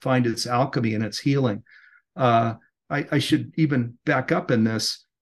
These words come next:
Most people are, are dealing with just still feeling like an egoic mind is controlling their day, uh, often feeling very challenged,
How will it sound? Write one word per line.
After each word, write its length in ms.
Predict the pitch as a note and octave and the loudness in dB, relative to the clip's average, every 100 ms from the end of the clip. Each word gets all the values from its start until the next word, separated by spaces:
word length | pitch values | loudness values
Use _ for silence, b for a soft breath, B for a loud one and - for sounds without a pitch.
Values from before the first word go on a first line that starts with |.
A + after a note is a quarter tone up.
| _ C3+ | _ 0
Most 320 | D#3 D4+ - | 2 2 4
people 560 | D3+ C3 A#2+ A#2 A#2 _ _ _ - | 2 2 -4 -4 -8 _ _ _ -4
are, 340 | C3 B2 A#2+ - | -2 -2 -4 0
are 320 | C3 A#2+ A#2+ C3+ | 2 2 0 -4
dealing 560 | D3 E3+ E3 D3+ C3 - | 2 4 6 4 0 -4
with 340 | C#3+ C3 - - | -4 -4 -8 -2
just 260 | D#3 C#3 | 0 0
still 420 | - D3+ C#3+ C#3 | 0 0 2 0
feeling 480 | B2+ D3+ D3 C#3 C3 | 0 2 2 2 -2
like 220 | C3 A#2+ B2 | -2 -4 0
an 80 | |
egoic 460 | B2 B2 - B2 - | 0 2 2 0 0
mind 380 | A#2+ C#3 E3 D#3 | 0 0 2 2
is 120 | D3 | 0
controlling 440 | D3+ C#3 D#3+ D#3 | -2 -2 2 4
their 120 | D3 C#3+ | 4 2
day, 520 | C#3+ D3 D3 C#3+ C#3+ | 0 0 0 -2 -4
uh, 220 | B2 A2 - | -2 -2 0
often 340 | C3 C#3 C#3+ | 0 0 -2
feeling 300 | A#2+ C3+ A#2 | -2 0 2
very 240 | A2+ A#2+ A2 | 4 2 2
challenged, 680 | - C3+ C#3 C#3+ C#3 - | 0 0 2 2 0 -6